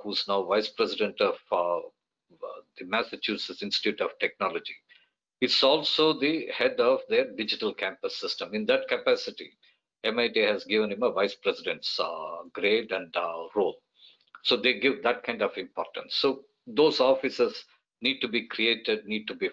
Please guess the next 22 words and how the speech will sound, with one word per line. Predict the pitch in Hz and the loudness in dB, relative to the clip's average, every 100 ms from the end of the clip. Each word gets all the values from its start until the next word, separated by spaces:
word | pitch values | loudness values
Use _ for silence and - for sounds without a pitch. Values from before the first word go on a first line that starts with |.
| - | -4
fostered. | 87 87 - - _ | -4 -4 -6 -12 _
That's | 117 113 - - - - | -2 0 -2 -4 -10 -8
the | 107 | 0
Vice | 110 110 | 2 2
Chancellor's, | - 107 - 104 101 98 98 - | 0 -2 -2 0 0 0 -2 0
uh, | 95 90 - | 2 0 -2
consideration | 104 - - 95 92 - 90 - _ _ _ | -4 -4 -2 0 2 0 -4 -20 _ _ _
can | - 92 - | -4 -4 0
take | 95 - | -2 0
care | 82 | -2
of | 76 - | -2 -6
that. | - - _ _ _ _ _ _ _ _ _ - | -10 -10 _ _ _ _ _ _ _ _ _ 0
Lastly, | 123 151 - 139 107 - _ _ 101 | 4 4 2 -2 -2 -6 _ _ 0
regulatory | 120 131 113 104 101 | 2 4 2 2 -4
bodies, | - 87 87 - - | -2 -2 -2 -8 -6
you | 151 | -2
know, | 123 | 0
they | 107 | 2
can | 127 113 98 95 | 2 0 -4 -2
make | 113 - | -2 0
or | 104 - | -2 -2
break, | - 92 | -2 -2